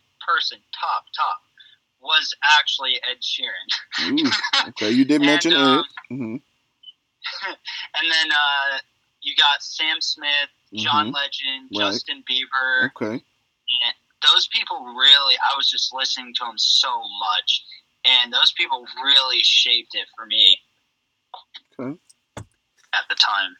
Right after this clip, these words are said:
Speaker 2: Now,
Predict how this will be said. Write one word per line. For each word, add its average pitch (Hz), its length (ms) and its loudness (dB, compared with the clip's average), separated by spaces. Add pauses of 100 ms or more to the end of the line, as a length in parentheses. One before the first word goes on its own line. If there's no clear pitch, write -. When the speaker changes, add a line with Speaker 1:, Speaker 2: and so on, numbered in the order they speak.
(2750)
Speaker 2:
Now, 170 260 6